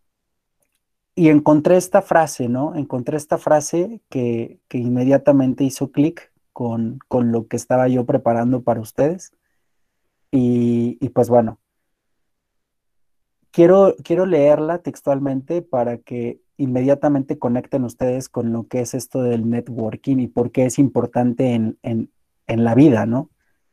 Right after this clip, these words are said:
No en una etapa, sino en la vida por completo.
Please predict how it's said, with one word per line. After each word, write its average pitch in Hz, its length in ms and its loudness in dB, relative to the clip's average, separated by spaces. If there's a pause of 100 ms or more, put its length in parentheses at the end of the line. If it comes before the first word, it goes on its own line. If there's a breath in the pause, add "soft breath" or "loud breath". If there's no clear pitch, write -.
(540)
No 143 180 6
en 175 100 6
una 175 140 6
etapa, 143 420 0
sino 120 280 -8
en 120 100 -4
la 117 80 -4
vida 120 360 -4 (240)
por 110 200 -8
completo. 117 480 -8